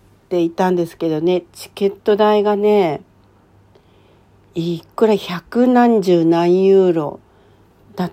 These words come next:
たと思うんですけどね。えー、今、円安ですから、きっと、円にすると、まあ、あの、すごい額に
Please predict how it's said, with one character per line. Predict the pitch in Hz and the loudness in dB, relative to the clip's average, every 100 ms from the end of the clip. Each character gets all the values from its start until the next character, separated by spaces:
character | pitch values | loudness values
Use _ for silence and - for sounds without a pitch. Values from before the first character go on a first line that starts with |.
| _ | _
た | 151 | -8
と | 147 | -6
思 | 156 175 180 | -4 0 2
う | |
ん | 175 | 2
で | 160 | -2
す | - | -6
け | - | -10
ど | 160 | -6
ね。 | 160 160 175 160 - - _ _ _ _ _ _ _ _ _ _ | -4 -4 -6 -8 -10 -20 _ _ _ _ _ _ _ _ _ _
え | 165 165 147 131 | -10 -8 -6 -6
ー、 | - | -2
今、 | 208 214 185 143 - _ - _ _ _ _ _ _ _ _ _ _ _ - | 0 0 0 -2 -6 _ -20 _ _ _ _ _ _ _ _ _ _ _ 0
円 | 214 | 2
安 | 220 208 233 | 2 2 0
で | 247 | -2
す | 247 | -2
か | - | -6
ら、 | 156 147 | -6 -6
き | - - | -8 -20
っ | _ | _
と、 | 185 165 - _ _ _ _ _ _ _ _ _ _ _ _ _ | 0 0 -2 _ _ _ _ _ _ _ _ _ _ _ _ _
円 | 202 240 | 2 4
に | 214 175 | 4 2
す | 170 | -2
る | 156 | -4
と、 | 165 147 - _ _ _ _ _ _ _ _ _ _ _ _ | -4 -6 -6 _ _ _ _ _ _ _ _ _ _ _ _
ま | 175 165 - - _ _ _ _ _ _ - | -6 -6 -8 -14 _ _ _ _ _ _ -12
あ、 | |
あ | 165 | -6
の、 | 160 151 139 - _ - | -4 -4 -8 -10 _ -20
す | - - | -14 -6
ご | 180 170 | 0 0
い | |
額 | 165 160 160 | 0 -4 -4
に | 139 | -6